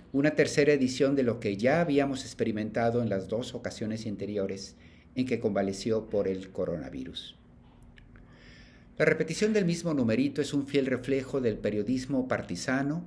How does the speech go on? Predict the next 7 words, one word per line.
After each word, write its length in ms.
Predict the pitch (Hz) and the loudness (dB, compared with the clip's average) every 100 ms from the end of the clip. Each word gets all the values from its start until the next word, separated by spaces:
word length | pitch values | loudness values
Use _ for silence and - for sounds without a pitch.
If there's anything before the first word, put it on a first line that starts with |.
| - | -8
y 80 | |
de 140 | 110 101 | -6 -4
la 140 | 95 | -4
polarización 600 | 107 101 98 98 - 127 | -2 0 -2 -4 -4 -4
política 500 | 127 113 127 117 117 | 0 0 0 -2 -6
que 80 | - | -6
experimentamos. 1000 | 98 - 87 76 73 - 78 - - - | -8 -6 -6 -8 -10 -12 -14 -18 -20 -20